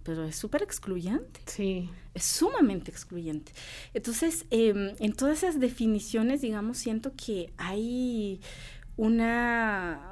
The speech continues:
Speaker 1: una discusión pendiente, porque de alguna manera, eh, digamos, el bombardeo que se tuvo a nivel publicidad, a nivel formación política, a nivel de diplomados,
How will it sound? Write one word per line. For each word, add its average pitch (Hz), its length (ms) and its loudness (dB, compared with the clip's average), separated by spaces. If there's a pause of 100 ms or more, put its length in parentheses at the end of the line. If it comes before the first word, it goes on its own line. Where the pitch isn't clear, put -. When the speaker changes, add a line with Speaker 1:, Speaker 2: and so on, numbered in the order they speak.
Speaker 1:
una 233 360 4
discusión 208 840 2
pendiente, 202 640 2 (360)
porque 202 400 -4
de 196 80 4
alguna 202 260 2
manera, 247 580 2
eh, 190 240 -4
digamos, 185 380 -4
el 196 140 0
bombardeo 190 1040 4 (440)
que 196 220 0
se 190 160 -4
tuvo 233 380 2
a 175 80 4
nivel 180 260 0
publicidad, 190 720 -2
a 190 60 -2
nivel 185 300 -2
formación 185 580 -4
política, 202 640 -4
a - 20 -4
nivel 180 300 -2
de 214 80 2
diplomados, 220 840 0